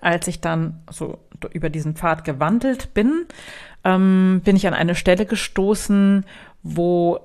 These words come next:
statt diesen, dieses festen Bodens dann wie eine Art Hängebrücke gespannt war, also bewegliche Bretter, auf denen man laufen kann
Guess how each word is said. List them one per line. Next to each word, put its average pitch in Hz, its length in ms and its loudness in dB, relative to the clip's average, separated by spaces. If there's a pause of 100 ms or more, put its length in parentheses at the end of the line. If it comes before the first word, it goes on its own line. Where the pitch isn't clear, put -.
statt - 480 -2
diesen, 160 520 -4
dieses 151 280 -8
festen 180 540 -2
Bodens 240 680 2
dann 165 400 -6 (500)
wie 175 240 -6
eine 165 260 -4
Art 151 340 -4
Hängebrücke 185 720 4
gespannt 170 560 -6
war, 226 340 -4 (360)
also 160 500 0 (320)
bewegliche 180 1300 2 (640)
Bretter, 180 840 0
auf 165 240 -4
denen 160 520 -2 (340)
man 156 400 0
laufen 208 400 0
kann 202 480 -2